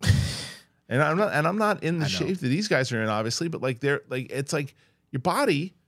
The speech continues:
Speaker 1: is doing some stuff when you're older.
Speaker 2: It's, and, and, and that's the whole thing. I'm not, like, obviously you have the best teams in the world, the best nutritionists in the
Speaker 1: Yeah.
Speaker 2: world. You're getting paid a lot of money to do it.
Speaker 1: Age is age.
Speaker 2: But I,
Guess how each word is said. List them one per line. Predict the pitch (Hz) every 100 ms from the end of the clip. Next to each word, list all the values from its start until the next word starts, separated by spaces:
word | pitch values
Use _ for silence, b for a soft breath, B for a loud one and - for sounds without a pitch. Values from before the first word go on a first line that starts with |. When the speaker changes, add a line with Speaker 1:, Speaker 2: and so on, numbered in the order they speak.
| _ _ _ _ _
Speaker 1:
is | 156 147
doing | 151 185 226
some | 208 196
stuff | - 220 269 -
when | 117
you're | 95
older. | 82 76 - 151
Speaker 2:
It's, | 151 - -
and, | 151 147
and, | 147
and | 139 143 135
that's | 123 143 147
the | - 143
whole | 147
thing. | 131 104
I'm | 90 117
not, | 131 120
like, | 123 113 123
obviously | 123 123 123
you |
have | 98
the |
best | 87 123 123
teams | 127 110
in |
the | 113
world, | 113 107
the | 95
best | 107 104
nutritionists | 101 117 113 123
in | 190
the |
Speaker 1:
Yeah. | 202
Speaker 2:
world. | 107
You're | 101
getting | 107
paid | 95 117
a |
lot | 110 110
of |
money | 104 110
to | 98
do | 90 104
it. | 110
Speaker 1:
Age | 156 208
is | 196
age. | 220 262 190 -
Speaker 2:
But | - 120
I, | 120